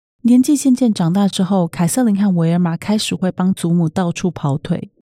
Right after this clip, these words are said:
其中最让凯瑟琳感到有兴趣的就是帮忙沉迷赌马的祖母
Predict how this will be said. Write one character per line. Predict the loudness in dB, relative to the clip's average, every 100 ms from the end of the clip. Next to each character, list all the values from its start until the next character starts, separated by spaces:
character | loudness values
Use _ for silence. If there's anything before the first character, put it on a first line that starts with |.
| _ _ -4
其 | -2
中 | 2 2
最 | 2 0
让 | 0
凯 | 0
瑟 | 0 0
琳 | 0 0
感 | -2 -2
到 | -2
有 | -2
兴 | -2 0 0
趣 | 0 -2
的 | -2
就 | -2
是 | -4 -2 -2
帮 | -2 0
忙 | 2 2 0
沉 | 0 0
迷 | 2 2
赌 | 0 0
马 | 2 0
的 | -2
祖 | -4 -2
母 | 0 0